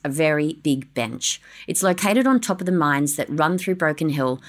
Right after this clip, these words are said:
so it's a good way to wrap things up and see where the town came from. You do need to clamber up a few piles of bricks to get up there, but the view is sensational. It's perfect for snapping a shot of yourself for your profile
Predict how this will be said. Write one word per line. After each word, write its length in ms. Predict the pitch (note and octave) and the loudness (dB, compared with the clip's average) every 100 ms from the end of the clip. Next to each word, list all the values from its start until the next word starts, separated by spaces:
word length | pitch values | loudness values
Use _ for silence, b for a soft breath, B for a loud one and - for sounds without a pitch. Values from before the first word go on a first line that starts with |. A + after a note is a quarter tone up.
| B | B
so 160 | - - | -4 -2
it's 120 | - | -2
a 60 | |
good 200 | E3+ G#3 | 0 0
way 120 | A3+ F#3+ | 2 2
to 80 | |
wrap 240 | E3 C3+ - | 2 0 -2
things 240 | D#3+ C#3+ | 0 0
up 180 | C#3 - | 0 -2
and 120 | C#3 | -2
see 180 | - C3+ | 0 -2
where 100 | C3+ | -2
the 80 | C3 | -4
town 280 | - C3 B2 | -4 -6 -4
came 260 | C3 A#2+ | -6 -6
from. 300 | A#2+ B2 - - B B B | -4 -6 -8 -14 B B B
You 100 | E3+ | -4
do 180 | F3+ A3+ | 2 4
need 200 | B3 A#3 | 4 2
to 40 | |
clamber 360 | - F3+ D#3+ D#3 | 0 0 2 2
up 120 | D3 | -2
a 60 | C#3+ | -4
few 260 | - F3+ | -2 -2
piles 320 | F3+ E3 D3 C3+ | 0 0 2 0
of 120 | C3 | -4
bricks 260 | D#3 - | -4 -4
to 100 | - | -4
get 140 | D3 C#3+ | -2 -2
up 160 | G#3+ | -2
there, 240 | A#3+ B3 B3 B B | 0 0 0 B B
but 120 | - - | -6 -4
the 80 | |
view 260 | D#3 E3+ E3 | -2 2 2
is 140 | D#3 | 2
sensational. 760 | - D3 C3+ B2 C3 - B2+ B2 B B B | 0 0 0 -2 -4 -4 -4 -8 B B B
It's 160 | - - | -6 -4
perfect 480 | G3+ G#3 G3+ G#3+ | 2 2 2 -2
for 100 | - | -2
snapping 380 | F3+ D#3 D3 D#3 | -2 -2 -2 0
a 40 | D3 | 0
shot 260 | - G3+ | 2 2
of 80 | F3+ | 2
yourself 380 | E3 D3+ C#3+ - | 0 0 0 0
for 60 | |
your 80 | C#3+ | -4
profile 680 | C#3+ C#3+ C3+ - C3+ C3+ C3+ | -2 -2 0 0 2 0 -2